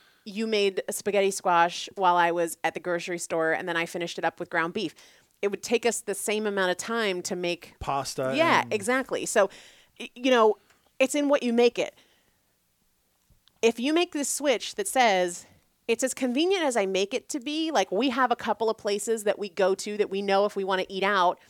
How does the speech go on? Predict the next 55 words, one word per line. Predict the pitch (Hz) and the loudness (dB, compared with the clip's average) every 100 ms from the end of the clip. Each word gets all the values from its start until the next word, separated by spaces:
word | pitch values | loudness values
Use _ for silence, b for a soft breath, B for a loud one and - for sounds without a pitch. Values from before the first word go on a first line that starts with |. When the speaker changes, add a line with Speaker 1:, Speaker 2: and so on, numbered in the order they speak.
| b | b
Speaker 1:
that | 214 | -6
we | 220 | -2
can | 220 | 0
make | 208 | 0
good | 208 208 | 0 -2
choices, | - 202 185 - 170 | -2 -4 -4 -6 -6
you | |
know? | 170 175 | -2 2
Like, | 180 | 4
Speaker 2:
Yeah. | 240 - _ _ _ _ _ | 2 -2 _ _ _ _ _
Speaker 1:
we | 214 214 | -4 0
have | 202 | 2
a | 180 | 2
handful | 190 208 202 190 | 0 -4 0 0
of | 175 | 0
places | - 202 190 175 | -2 -2 -4 -6
we | 185 | -2
know | 185 | 0
where | 180 170 | 2 2
we | 175 | -2
can | 170 190 | -6 -6
do | 277 320 | -4 2
that. | 196 175 | 2 2
Speaker 2:
<laughs> | 127 | 2
We're | 165 | 0
not | 170 165 | 0 2
going | 180 170 | 0 2
to | |
one | 165 165 | 0 0
of | 165 | 0
them | 160 | -2
tonight, | 139 135 214 240 80 - | -2 -2 0 0 -2 -8
but | 156 151 143 - - | -2 2 2 2 2
<laughs> | 214 - 220 - 196 - - 175 | 2 2 -2 -2 -8 -8 -10 -12
Speaker 1:
That's | 175 175 | -8 -8
true. | - 175 | -6 -6
We're | 165 | -6
going | 170 170 | -6 -6
to, | 165 | -6
like, | 147 - | -8 -8
what | - | -10
would | 294 | -8
you | 262 | -10
call | - 165 | -8 -10
this | 156 151 | -10 -12
place? | - 143 | -14 -14
Like, | - | -14
a | - | -14
pizza | - 180 320 | -14 -12 -12
place? | 370 494 - - 466 440 403 | -10 -12 -12 -14 -12 -12 -12
Speaker 2:
Eh, | |
it's | 349 - | -10 -6
a | 247 | -6
bar. | 101 90 87 - _ _ _ _ _ _ | -8 -10 -12 -16 _ _ _ _ _ _
Speaker 1:
Yeah. | 240 196 | -16 -16